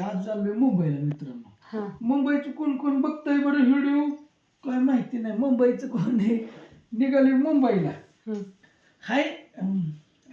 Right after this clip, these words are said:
Speaker 1: काय काय करतो मुंबईला गेल्यावर काय माहिती.
Speaker 2: नेमकं कराय काय जायचंय?
Speaker 1: काही नाही, फिरायला जायचंय मोकार मुंबईला.
Speaker 2: देवा परमेश्वरा.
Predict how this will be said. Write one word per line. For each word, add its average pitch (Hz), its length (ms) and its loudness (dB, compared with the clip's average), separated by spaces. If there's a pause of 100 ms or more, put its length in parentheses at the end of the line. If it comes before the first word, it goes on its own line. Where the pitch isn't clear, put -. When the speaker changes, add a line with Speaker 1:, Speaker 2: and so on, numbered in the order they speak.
(120)
Speaker 1:
काय 233 220 -8
काय 226 220 -6
करतो 220 360 -8
मुंबईला 196 460 -4
गेल्यावर 190 380 -4
काय 151 520 -6
माहिती. - 580 -14
Speaker 2:
नेमकं 320 300 0
कराय 349 300 4
काय 285 220 0
जायचंय? 233 380 -2 (720)
Speaker 1:
काही 392 220 -4
नाही, 311 200 -2
फिरायला 311 340 0
जायचंय 277 340 0
मोकार 247 680 0
मुंबईला. 156 520 0 (1160)
Speaker 2:
देवा 196 640 -14 (100)
परमेश्वरा. 190 840 -14